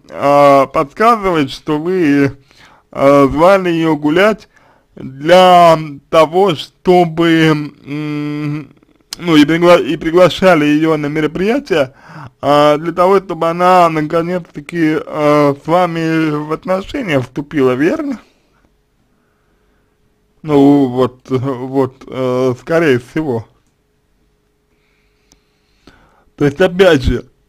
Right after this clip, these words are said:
опять же, всё это вы делали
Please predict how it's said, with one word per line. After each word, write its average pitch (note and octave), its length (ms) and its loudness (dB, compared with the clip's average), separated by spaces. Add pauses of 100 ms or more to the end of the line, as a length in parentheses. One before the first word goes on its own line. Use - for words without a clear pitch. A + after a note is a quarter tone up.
(220)
опять D#3+ 440 2
же, C#3 140 -2 (640)
всё D#3+ 340 0
это C#3+ 580 0 (720)
вы D#3 320 -2
делали C3+ 580 0